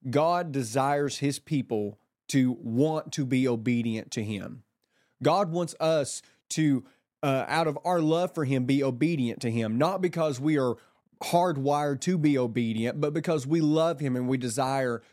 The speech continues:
to live for him. A true servant of God will desire to live for him out of their own decision, out, out of their own will. And so you might say, "Well, why did God even create the tree of knowledge?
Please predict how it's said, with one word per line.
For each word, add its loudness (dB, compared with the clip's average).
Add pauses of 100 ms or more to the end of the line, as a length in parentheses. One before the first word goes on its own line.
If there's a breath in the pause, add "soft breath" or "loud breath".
(140 soft breath)
to 2
live 2
for -2
him. -12 (180)
A 2
true 2
servant 0
of -2
God 2
will 0
desire 0
to 0
live 2
for 0
him -2
out 2
of 0
their 0
own -2
decision, -2
out, 0
out 2
of -2
their 0
own 0
will. 0 (420 soft breath)
And 0
so -6 (720)
you 4
might 2
say, 2
"Well, 2
why 2
did -2
God 0
even 0 (160 soft breath)
create 2
the -10
tree -4
of -8
knowledge? -12